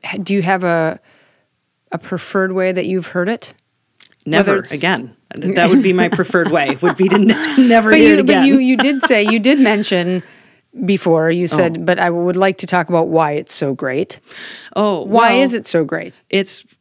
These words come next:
Speaker 2: quite beautifully and perfectly constructed. The first movement is a really perfect example of sonata form.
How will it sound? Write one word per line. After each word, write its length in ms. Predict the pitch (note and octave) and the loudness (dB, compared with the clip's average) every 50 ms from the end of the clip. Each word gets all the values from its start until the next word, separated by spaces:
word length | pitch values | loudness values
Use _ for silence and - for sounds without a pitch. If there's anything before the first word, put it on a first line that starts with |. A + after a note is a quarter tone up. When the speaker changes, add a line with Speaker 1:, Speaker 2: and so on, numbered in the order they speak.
| _ _ _ | _ _ _
Speaker 2:
quite 440 | - - A3+ A3+ A3+ G#3 - - D#3 | -6 -2 -2 0 0 -2 -4 -10 -4
beautifully 560 | D#3+ F#3 G3 F#3 F#3 - - E3 D#3 D3+ D3 | -2 0 0 0 -2 -2 -2 -2 0 0 0
and 160 | C#3+ C#3+ C3+ | -2 -2 -4
perfectly 440 | - E3 E3 D3+ D3+ D3 B2+ D3+ C#3+ | -2 -2 -2 -2 -4 -6 -4 -4 -6
constructed. 760 | B2 - C#3+ C3 - - D#3+ C#3+ - - C#3+ B2+ A#2 B2 B2 _ _ | -4 -4 -6 -8 -4 -4 -4 -4 -4 -6 -6 -6 -6 -8 -12 _ _
The 140 | - D#3+ | -8 -8
first 340 | D3+ - - F#3 F#3 F3 - | -6 -2 0 0 0 0 -2
movement 400 | F3+ E3 D#3+ D3+ D#3 D3+ C#3+ B2+ - | -2 -2 -2 -2 -2 -4 -4 -4 -4
is 440 | - D3+ D3 C3+ C3 C3 C3 - - - _ - | -4 -2 -2 -2 -4 -6 -8 -10 -12 -12 _ -6
a 120 | D#3+ D#3 | -4 -4
really 760 | C#3 C3 C3+ C#3 D3 E3+ F#3 F3+ F3 E3 E3+ F3 E3 E3+ E3+ D#3+ _ _ _ _ _ _ _ _ _ _ _ _ _ - | -4 -6 -10 -6 -2 0 2 2 2 0 0 -2 -2 -4 -6 -8 _ _ _ _ _ _ _ _ _ _ _ _ _ -8
perfect 480 | - F3 F3 D#3+ - - E3 D#3+ - | -2 -2 -2 -2 -2 -4 -6 -4 -6
example 560 | E3+ C#3+ B2 A#2 D3+ C#3 C#3+ C3+ C#3+ D#3 E3 | -8 -8 -6 -6 -4 -4 -4 -4 -6 -4 -4
of 100 | D#3 C#3 | -4 -6
sonata 440 | B2+ - - D#3 D3 C3 B2 B2+ D#3+ | -6 -8 -6 -6 -6 -6 -6 -6 -8
form. 440 | E3 - - G#3+ A3 A#3+ C#4+ D4+ F4 | -6 -4 -2 0 0 0 0 -2 -4